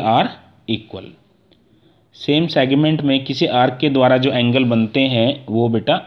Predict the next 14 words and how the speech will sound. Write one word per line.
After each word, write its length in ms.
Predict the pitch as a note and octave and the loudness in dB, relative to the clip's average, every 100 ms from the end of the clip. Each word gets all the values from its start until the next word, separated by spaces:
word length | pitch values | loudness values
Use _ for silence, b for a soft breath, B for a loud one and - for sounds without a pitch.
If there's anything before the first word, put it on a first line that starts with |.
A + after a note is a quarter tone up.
| A#2+ | -4
इक्वल 340 | A#2 - A#2+ | -4 -2 -2
होते 240 | F2+ D#2+ | -2 -6
हैं। 60 | G2+ | -4
जैसे 180 | A#2 C3 | -2 0
आप 100 | B2 | 0
देखिए 340 | A#2+ A#2 C3+ | -2 -2 -2
ये 120 | B2+ | -2
सर्कल 400 | B2+ A2+ G#2 C3+ | 0 -4 0 0
है, 240 | C3+ A#2+ A#2+ - _ b b b b b _ | 0 0 -2 -6 _ b b b b b _
पी 120 | B2+ | -2
क्यू 240 | A#2+ C#3+ C3+ | 0 2 2
एक 140 | C3 | 0
कॉर्ड 260 | A#2+ A2+ A#2+ | 2 2 2
है, 220 | C3 B2 | 2 0